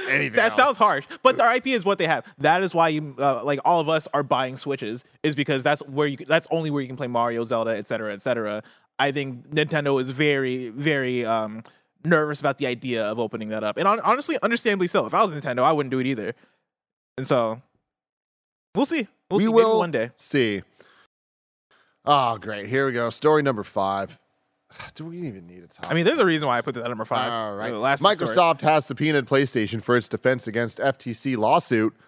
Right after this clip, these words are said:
Speaker 1: This comes from Tom Ivan at V G C. Microsoft has served Sony Entertainment Sony Interactive Entertainment with a subpoena as it looks to build its defense against a Federal Trade Commission lawsuit.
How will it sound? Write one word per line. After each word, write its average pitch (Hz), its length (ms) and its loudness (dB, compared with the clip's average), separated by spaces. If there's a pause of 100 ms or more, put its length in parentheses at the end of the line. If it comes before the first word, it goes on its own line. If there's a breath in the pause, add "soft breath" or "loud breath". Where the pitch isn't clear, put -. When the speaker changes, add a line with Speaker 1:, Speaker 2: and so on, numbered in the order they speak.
Speaker 1:
This - 100 -16
comes 113 180 -4
from 101 100 -12
Tom 107 280 -4
Ivan 101 300 -4
at 90 300 -10
V 82 360 -18
G 73 400 -20
C. - 220 -20 (840)
Microsoft 131 420 2
has 120 80 -8
served 135 240 0
Sony 147 340 0
Entertainment 131 460 -4 (320)
Sony 185 300 4
Interactive 143 340 0
Entertainment 127 440 -2
with 110 120 -8
a 101 80 -14
subpoena 175 480 2 (260 loud breath)
as 123 140 4
it 127 60 0
looks 131 380 0 (100)
to 127 120 -2
build 107 460 2
its 104 340 0
defense 95 540 -4
against 95 360 -8
a 95 40 -8
Federal 95 360 -2
Trade 98 280 -4
Commission 92 460 -8
lawsuit. 92 540 -4